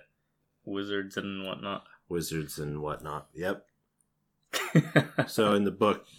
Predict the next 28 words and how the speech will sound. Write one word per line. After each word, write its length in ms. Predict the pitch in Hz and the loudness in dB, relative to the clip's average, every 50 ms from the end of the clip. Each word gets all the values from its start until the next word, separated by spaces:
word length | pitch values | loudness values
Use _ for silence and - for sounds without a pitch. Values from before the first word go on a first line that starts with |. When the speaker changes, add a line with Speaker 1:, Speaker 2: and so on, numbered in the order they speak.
| - - - - - - - - 78 69 69 _ _ _ _ _ _ _ _ | -20 -20 -16 -12 -10 -8 -8 -10 -12 -16 -20 _ _ _ _ _ _ _ _
Speaker 2:
that, 380 | 98 104 101 95 92 82 - - - | 0 2 4 4 4 2 -2 -4 -4
that 240 | 92 95 95 87 | -2 -2 -2 -2
journey, 540 | 82 95 104 92 90 87 85 80 78 78 80 | -2 -2 0 0 0 0 0 -2 -2 -4 -4
you, 140 | 87 80 76 - _ _ - 78 82 82 | -6 -8 -8 -8 _ _ -10 -6 -4 -4
you 40 | 80 | -2
know 140 | 80 82 80 | -2 -2 -2
how 180 | 78 82 82 80 | 0 0 0 0
long 180 | 80 80 82 | 0 0 -2
it, 160 | 82 80 - - - - | -2 -4 -6 -8 -12 -12
wanna 320 | 85 82 85 82 82 82 80 | -8 -8 -6 -4 -4 -4 -2
guess 280 | 76 87 85 82 - | 0 0 0 0 -2
how 120 | - 87 82 | -4 -4 -4
long 180 | 82 80 85 | -2 -4 -4
it 140 | 85 78 - | -4 -6 -6
took 220 | - 95 90 - - | -6 -6 -4 -2 -2
him? 160 | 98 98 - _ _ _ _ _ _ _ | -4 -4 -6 _ _ _ _ _ _ _
Speaker 1:
Well, 160 | - 110 113 | 2 2 4
you 120 | 113 110 104 | 4 2 0
said 200 | - - 127 131 | 2 4 4 4
in 120 | 135 135 | 4 2
the, 180 | 120 104 92 - - | -2 -2 -2 -6 -8
in 160 | - 117 110 | -6 -2 -2
the 60 | 104 98 | -2 -2
book, 380 | 95 98 110 107 101 95 92 - _ _ _ _ _ - | 2 4 6 6 6 4 2 -2 _ _ _ _ _ 0
the, 680 | 110 104 98 98 98 95 95 95 95 92 95 92 - _ _ _ _ _ _ _ _ _ _ _ - _ _ _ _ _ _ _ _ _ _ | 2 2 2 2 2 0 0 -2 -4 -6 -6 -8 -10 _ _ _ _ _ _ _ _ _ _ _ -20 _ _ _ _ _ _ _ _ _ _
what 220 | 123 110 104 - - | -6 -6 -6 -6 -6
was 220 | - 107 110 110 107 | -6 -6 -8 -8 -10
it? 140 | 107 - | -12 -12